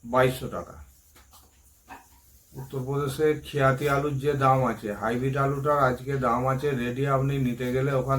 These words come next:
থেকে আপনার লোড পড়বে হাজার পঞ্চাশ টাকার নিচে, আপনাকে কেউ দিতে পারবে না গড়। আর মোটা আলু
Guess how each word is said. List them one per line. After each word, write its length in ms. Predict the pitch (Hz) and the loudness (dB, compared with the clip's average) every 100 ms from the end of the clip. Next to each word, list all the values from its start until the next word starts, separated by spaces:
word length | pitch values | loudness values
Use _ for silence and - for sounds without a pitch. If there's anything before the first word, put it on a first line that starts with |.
| 131 | 0
থেকে 220 | 135 143 139 | 0 0 0
আপনার 380 | 120 127 131 135 - - _ - - _ - 120 | 0 2 2 0 -6 -20 _ -20 -20 _ -12 -4
লোড 200 | 123 123 120 | -2 -2 -4
পড়বে 380 | 135 139 143 156 175 - _ _ _ - - _ _ _ _ _ _ _ _ _ _ _ _ _ _ _ _ _ _ _ _ _ _ _ _ _ _ - | -4 -2 0 2 2 0 _ _ _ -20 -20 _ _ _ _ _ _ _ _ _ _ _ _ _ _ _ _ _ _ _ _ _ _ _ _ _ _ -10
হাজার 340 | 139 139 151 139 | -2 4 4 2
পঞ্চাশ 340 | 147 147 151 - | -2 0 -2 -2
টাকার 260 | 156 160 | 0 0
নিচে, 220 | 143 135 156 | 0 0 2
আপনাকে 320 | 147 151 151 135 | 2 2 0 0
কেউ 120 | 151 135 | -2 -2
দিতে 180 | 117 107 | -4 -4
পারবে 300 | 92 85 87 - | -4 -4 -6 -12
না 100 | - - _ _ _ 123 | -14 -18 _ _ _ -6
গড়। 320 | 127 123 - - _ - - - _ - - _ - - _ _ - - - 101 | 0 0 0 -10 _ -20 -20 -20 _ -20 -20 _ -20 -20 _ _ -20 -20 -12 -4
আর 200 | 98 98 - - - _ _ _ - 117 117 | -2 -2 -6 -14 -20 _ _ _ -16 -8 -4
মোটা 300 | 120 127 139 | -4 -2 0
আলু 180 | 147 165 | 2 2